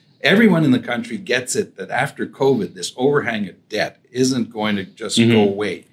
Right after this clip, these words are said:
Speaker 1: We have to deal with it. The second part is a strong national economic agenda. And that's where I'm going to put the party. We are gonna focus on, that will be our platform.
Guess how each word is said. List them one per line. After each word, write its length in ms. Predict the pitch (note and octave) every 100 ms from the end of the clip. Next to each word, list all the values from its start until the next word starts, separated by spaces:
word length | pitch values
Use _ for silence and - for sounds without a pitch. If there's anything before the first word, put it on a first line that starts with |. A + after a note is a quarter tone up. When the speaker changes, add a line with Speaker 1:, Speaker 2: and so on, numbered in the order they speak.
| _ _ _
Speaker 1:
We 140 | B2 A2
have 180 | B2+
to 80 | B2+
deal 220 | G#2+ F#2+
with 100 | F2
it. 80 | - _ _ _
The 80 | G#2+
second 500 | - G3 G#3+ F#3+ -
part 280 | G2+ G2+ G2+
is 280 | A2 G#2 G#2
a 120 | -
strong 800 | - - C#3 C3 C#3+ C#3+ D3+ - _ G2+
national 720 | A2 A#2+ A#2 - A2 G#2+ - _
economic 680 | A#2+ - G2+ F#2+ G2 F2 _ _
agenda. 600 | G2 - - E2+ D#2 - _ _ _ _ _
And 100 | G#2
that's 420 | A2 C3+ - - -
where 340 | G#2+ A2+ G#2+
I'm 220 | G#2 G#2
going 240 | G#2 G2 F#2+
to 60 |
put 240 | - - _
the 60 |
party. 380 | _ - - - G#2
We 160 | B2
are 60 | B2+
gonna 220 | B2+ A2+
focus 500 | A2 A2+ A2 G#2+ -
on, 140 | F2 F2
that 240 | C3+ E3
will 120 | D3+
be 180 | A2+ G#2+
our 120 | F#2
platform. 520 | - E2 - _ _